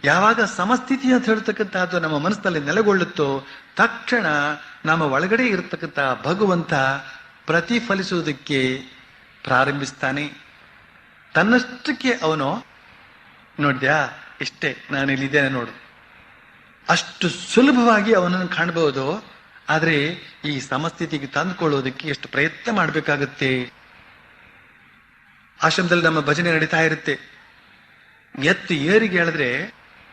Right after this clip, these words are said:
ಕೋಣ ನೀರಿಗೆ ಎಳೀತು ಅಂತ ಅನ್ನೋ ಹಾಗೆ, ಅಂದ್ರೆ ಯಾರು ಕೋಣ ಯಾರು ಎತ್ತು ಅಂತ ಕೇಳ್ಬೇಡಿ, ಆ ತರದ ಹಾಡುಗಾರಿಕೆಯಲ್ಲಿ. ಇದರಿಂದ ಯಾವ ಸುಖ? ಏನೋ ಒಂಥರ ಚೆನ್ನಾಗಿರುತ್ತೆ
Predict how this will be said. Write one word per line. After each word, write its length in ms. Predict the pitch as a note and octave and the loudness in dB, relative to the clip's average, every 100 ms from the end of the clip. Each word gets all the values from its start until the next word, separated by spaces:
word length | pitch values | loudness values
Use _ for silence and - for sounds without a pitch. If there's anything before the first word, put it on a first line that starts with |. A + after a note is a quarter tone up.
| - - - - - | -20 -20 -20 -20 -8
ಕೋಣ 260 | D#3 G#3+ A3+ G3 E3+ | 0 4 4 4 2
ನೀರಿಗೆ 360 | G3+ G#3+ A3 G3+ | 0 0 2 2
ಎಳೀತು 280 | F#3+ F#3 F3 | 2 0 -4
ಅಂತ 160 | E3+ | -2
ಅನ್ನೋ 160 | E3+ D#3 | -2 0
ಹಾಗೆ, 400 | D3+ D3+ C3 B2 A#2+ - D3+ | -2 -2 -4 -6 -12 -10 -6
ಅಂದ್ರೆ 280 | E3+ D#3 | -4 -2
ಯಾರು 260 | C#3 C#3+ E3+ | 2 2 2
ಕೋಣ 280 | - E3 E3 | -2 0 0
ಯಾರು 480 | E3+ E3 D#3+ E3 D#3+ | 2 2 2 2 0
ಎತ್ತು 260 | D#3 E3+ | -2 -4
ಅಂತ 120 | E3 | -4
ಕೇಳ್ಬೇಡಿ, 500 | - D#3 C3+ A#2 G2+ - - - - - - - - - _ - | 0 2 2 -2 -4 -18 -20 -20 -20 -20 -20 -20 -20 -20 _ 2
ಆ 160 | A3+ | 4
ತರದ 280 | B3+ B3 A#3+ A3+ F3 G3+ | 6 6 4 4 2 0
ಹಾಡುಗಾರಿಕೆಯಲ್ಲಿ. 880 | - F3 G#3 G3+ F3+ F#3 D#3+ C#3 - - - - - - - - - _ A3 | 0 0 4 2 0 0 -2 -2 -14 -20 -20 -20 -20 -20 -20 -20 -20 _ -2
ಇದರಿಂದ 320 | A#3+ C4+ A#3 | 2 4 4
ಯಾವ 420 | F#3 E3 G3 C4+ | 2 2 4 2
ಸುಖ? 280 | B3+ B3+ - F3 D3 C#3 C#3 - - - - - - - - - - - - - | 0 -2 -2 0 -2 -6 -14 -20 -20 -20 -20 -20 -20 -20 -20 -20 -20 -20 -20 -10
ಏನೋ 240 | B2 F3+ A#3+ | -6 0 2
ಒಂಥರ 280 | C#4+ C4+ | 2 2
ಚೆನ್ನಾಗಿರುತ್ತೆ 880 | F3+ - C#3+ D3+ D#3 D3 C#3 - C3 | -2 -2 -2 0 -2 -2 -6 -6 -12